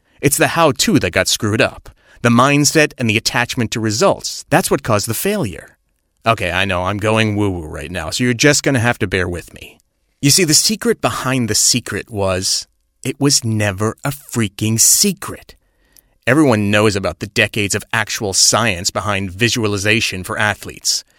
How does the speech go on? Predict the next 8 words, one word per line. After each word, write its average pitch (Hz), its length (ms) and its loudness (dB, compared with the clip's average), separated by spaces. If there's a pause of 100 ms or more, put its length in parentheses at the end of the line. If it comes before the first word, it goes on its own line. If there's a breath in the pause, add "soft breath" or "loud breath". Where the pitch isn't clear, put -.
(260 soft breath)
You 127 140 2
know, 85 120 -4
people 120 300 0
training 123 440 2
themselves 123 380 0
to 113 80 -6
think 139 280 -2
positively 95 760 -4